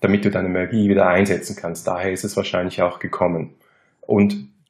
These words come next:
so sehe ich's auch ein. Aber ich habe das Gefühl, dadurch, dass die Vorzeichen positiv, negativ, hast du was, hast du was nicht,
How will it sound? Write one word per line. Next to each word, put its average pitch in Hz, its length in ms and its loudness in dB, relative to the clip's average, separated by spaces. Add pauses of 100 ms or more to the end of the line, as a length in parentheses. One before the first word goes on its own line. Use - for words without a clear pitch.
(100)
so 113 260 0
sehe 107 260 4
ich's 104 180 0
auch 92 180 2
ein. 87 300 -4
Aber 104 360 2
ich 120 140 -6
habe 110 180 2
das 127 200 -6
Gefühl, 117 560 0 (300)
dadurch, 110 340 4
dass 110 220 0
die 98 120 -2
Vorzeichen 90 1080 0 (280)
positiv, 117 580 0
negativ, 107 800 2 (140)
hast - 300 -2
du 110 60 -4
was, 104 220 2
hast - 180 -12
du 104 80 0
was 104 160 -2
nicht, 120 440 2